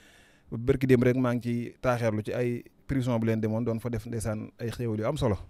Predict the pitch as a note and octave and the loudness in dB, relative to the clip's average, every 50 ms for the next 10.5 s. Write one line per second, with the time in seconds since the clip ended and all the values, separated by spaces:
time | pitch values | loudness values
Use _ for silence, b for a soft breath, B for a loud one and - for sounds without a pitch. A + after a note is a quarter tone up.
0 | - _ - - A2 G#2+ A#2 A2 A2+ A2+ A2+ A#2 B2 E3+ - - C#3+ C3+ A#2+ A#2+ | -18 _ -8 -6 -6 -4 -4 -4 -4 -4 -4 -2 -2 -4 -4 -4 -6 -6 -4 -2
1 | B2 A2+ A2 A#2+ G#2 G2 F2+ - - - _ B B B B B B B B B | -2 -2 0 0 0 0 -2 -4 -8 -18 _ B B B B B B B B B
2 | B - A2+ A2 A2+ A2+ A2+ A2+ A2+ A#2 A#2 A#2+ A#2+ A#2+ A#2+ B2 A#2+ - - A2 | B -8 -4 -2 -2 -2 -2 -4 -6 -4 -4 -2 -2 -2 -2 -4 -4 -4 -4 -4
3 | G#2+ - - - A#2+ A2 G#2 - A#2+ C3+ - - - - _ _ - A#2 A2+ A2 | -6 -6 -4 -2 0 0 0 -2 -4 -8 -8 -10 -16 -20 _ _ -10 -6 -4 -4
4 | A2 A2 A2 A2+ - - - G#2+ A#2+ A#2+ A#2+ A#2+ A#2 - - A#2 G#2+ F#2+ - F#2 | -2 -4 -4 -6 -8 -10 -8 -4 -4 -2 -2 0 -2 -2 -2 -2 -4 -4 -4 -4
5 | E2+ E2+ - - B2 A2+ G#2+ G#2 - G#2+ G#2 G#2 G#2 G2 F#2 - F#2 E2+ F2+ - | -4 -4 -6 -8 -6 -6 -4 -4 -4 -4 -2 0 0 -2 -2 -2 -4 -6 -6 -6
6 | - - - _ b b b b b b b b b - A#2+ A2 A2 A2 A2 A2 | -12 -18 -20 _ b b b b b b b b b -12 -10 -6 -4 -4 -2 -2
7 | G#2+ G#2+ G#2+ A2 A2 A2 G2+ - - A#2 A#2+ - - A#2+ A#2 A#2 G#2+ A#2+ A2+ G#2 | -4 -4 -2 -2 -2 -4 -4 -4 -4 -6 -6 -4 -6 -4 -4 -4 -2 0 -2 -2
8 | F2 B B B B B B _ _ _ _ _ _ - - - A2 A2 A2 G#2+ | -2 B B B B B B _ _ _ _ _ _ -16 -10 -8 -6 -4 -2 -2
9 | A2 G#2+ A2 G#2+ G2+ G2 G2 F2+ - - - - G2+ - A2 G#2 - - G2+ G2 | -2 -2 -4 -4 -4 -6 -8 -10 -14 -16 -14 -12 -8 -6 -6 -6 -8 -8 -8 -6
10 | A2+ A2+ B2 B2 A2+ A2+ A2+ G#2+ G2+ G2 | -6 -4 -4 -6 -6 -6 -6 -6 -6 -6